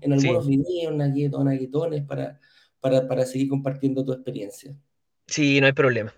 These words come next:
Speaker 2: Sí, sí, sí, sí, sí.
Speaker 1: Perfecto.
Speaker 2: Sí.
Speaker 1: Así que muchas gracias, amigo mío.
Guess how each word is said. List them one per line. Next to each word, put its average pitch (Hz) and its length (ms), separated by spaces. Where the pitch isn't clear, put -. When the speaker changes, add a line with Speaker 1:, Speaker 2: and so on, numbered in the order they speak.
Speaker 2:
Sí, 117 280
sí, 120 140
sí, 120 160
sí, - 120
sí. - 0
Speaker 1:
Perfecto. 113 360
Speaker 2:
Sí. 120 180
Speaker 1:
Así 117 200
que 139 80
muchas 147 260
gracias, 160 340
amigo 160 220
mío. 208 380